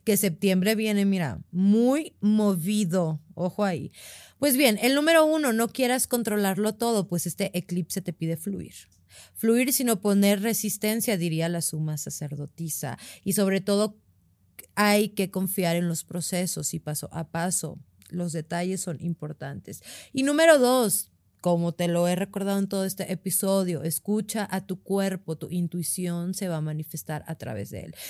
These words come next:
Escucha lo que quieres, escucha lo que no quieres y está bien cuando alzas la voz y dices, "Esto me está molestando", porque se los dije, este eclipse trae cosas a la superficie, por algo iluminan, por algo no hacemos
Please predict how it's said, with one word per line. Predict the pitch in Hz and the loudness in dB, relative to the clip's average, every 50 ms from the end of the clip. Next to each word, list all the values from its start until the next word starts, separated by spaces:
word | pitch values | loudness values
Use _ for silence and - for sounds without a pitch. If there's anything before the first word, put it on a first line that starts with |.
| - - | -8 -2
Escucha | 196 190 - - - 220 175 - 214 202 | 0 0 0 0 0 -2 -2 0 0 0
lo | 185 170 - | 0 -2 -4
que | 165 151 | -6 -6
quieres, | - 202 208 208 202 190 196 196 - - | -2 0 0 0 2 0 -2 -4 -4 -4
escucha | 185 175 - - 190 196 202 | -6 -6 -4 -6 -6 -4 -2
lo | 202 196 180 - | -2 -2 -2 -2
que | 170 165 | -2 -2
no | 165 170 160 | -2 -2 -4
quieres | - - - 208 208 202 190 196 202 196 - - - - - | -4 -2 0 2 4 4 4 2 2 0 -4 -8 -14 -14 -8
y | - 190 | -4 -2
está | 196 - - 208 196 190 | -2 -2 -2 -2 -2 -2
bien | 180 180 170 160 147 151 151 143 - - | -2 -2 -2 -4 -4 -4 -6 -8 -8 -6
cuando | 175 170 165 160 160 | -2 -2 0 0 0
alzas | 156 160 170 160 - 196 180 185 - - - - - - - - | 0 0 0 -2 -2 -2 -2 -2 -4 -6 -8 -14 -20 -16 -6 0
la | 220 226 208 202 180 | 2 4 4 4 4
voz | 160 175 160 160 170 - - - | 2 2 0 0 0 -2 -4 -4
y | - 180 | -4 -4
dices, | 190 185 151 190 180 - - | -4 -2 -2 -4 -4 -2 -2
"Esto | 202 196 196 - 208 | -2 -2 -2 -2 -2
me | 208 196 185 | -2 0 -2
está | - - - 180 170 170 - - | -2 -4 -4 -4 -4 -4 -4 -4
molestando", | 180 180 180 175 175 170 - - - 185 180 170 160 | -2 0 0 0 0 -2 -4 -4 -4 -2 -2 -2 -4
porque | - 165 165 - 170 | -4 -8 -10 -8 -8
se | - - 170 | -6 -4 -4
los | 170 170 160 147 | -4 -4 -4 -6
dije, | 185 170 - 175 - - - | -8 -8 -8 -8 -10 -8 -6
este | - 190 190 185 190 185 - - - - | -4 -4 -2 -2 -4 -4 -6 -8 -8 -8
eclipse | 185 - - 185 185 170 - - 190 | -10 -8 -6 -6 -6 -6 -6 -8 -10
trae | 180 - - 185 185 180 175 175 175 175 180 185 | -8 -8 -6 -2 -2 0 0 0 0 0 -2 -2
cosas | - - 196 180 165 165 160 - 175 165 - - - - - - - _ - | -2 -2 -2 0 0 -2 -2 -4 -6 -6 -8 -8 -12 -18 -20 -20 -20 _ -8
a | - 165 165 165 165 170 | -4 -2 0 0 0 0
la | 170 180 | 0 0
superficie, | 170 - 185 - 190 190 185 - - 185 180 175 - 190 180 | -2 -4 -6 -4 -4 -6 -6 -6 -6 -6 -6 -6 -6 -6 -6
por | 185 180 | -6 -4
algo | 165 165 170 170 180 165 | -4 -4 -4 -4 -4 -4
iluminan, | - 180 185 180 175 180 175 175 175 175 180 180 180 | -4 -4 -4 -2 -2 -2 -2 -2 -2 -2 -4 -4 -4
por | - 175 | -4 -6
algo | 175 180 170 196 | -6 -6 -4 -2
no | 196 190 190 196 | -2 -2 -2 -2
hacemos | 196 196 - - 202 208 220 220 208 196 - - - - | -4 -6 -6 -4 -2 -2 -2 -2 -2 -4 -6 -8 -12 -14